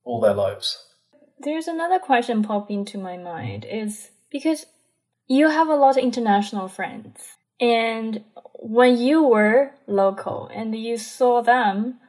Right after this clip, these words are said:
Speaker 2: struggling with adapting to U K culture or their studies, and now you're in their shoes,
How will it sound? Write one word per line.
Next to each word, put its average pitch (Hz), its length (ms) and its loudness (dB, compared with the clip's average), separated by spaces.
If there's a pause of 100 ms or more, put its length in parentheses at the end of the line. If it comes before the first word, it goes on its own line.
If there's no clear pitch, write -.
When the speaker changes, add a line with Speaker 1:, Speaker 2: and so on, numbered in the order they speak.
Speaker 2:
struggling 208 880 -4
with 196 420 -6
adapting 196 800 -4
to 202 100 -10
U 190 200 -4
K 185 420 -8
culture 190 640 -8
or 165 260 -10
their 165 160 -10
studies, 240 800 -2 (200)
and 220 160 0
now 240 200 4
you're 233 360 2
in 214 280 0
their 196 260 0
shoes, - 460 -10